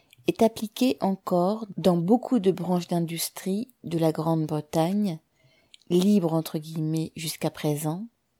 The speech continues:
entre autres dans les hauts fourneaux, les forges, les laminoirs et autres établissements métallurgiques d'Angleterre,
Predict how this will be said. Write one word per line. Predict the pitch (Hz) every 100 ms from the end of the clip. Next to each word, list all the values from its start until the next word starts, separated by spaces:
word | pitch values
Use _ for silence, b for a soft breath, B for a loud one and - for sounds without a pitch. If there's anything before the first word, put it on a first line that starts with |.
| _ _ _ b b b b b _ -
entre | 220 214 -
autres | 226 220 -
dans | 175 165
les | 156 -
hauts | 220 233
fourneaux, | - 202 196 190 185 196 262 - _ _
les | 160 175
forges, | - - 190 226 254 254 254 - _ _ _ -
les | 180
laminoirs | 175 170 175 175 185 202 240 269 - _ _ _ _
et | 202 - _
autres | 240 233 - 180
établissements | 170 165 165 160 - 170
métallurgiques | 165 170 160 160 156 160 165
d'Angleterre, | 165 160 160 - 170 170 196 208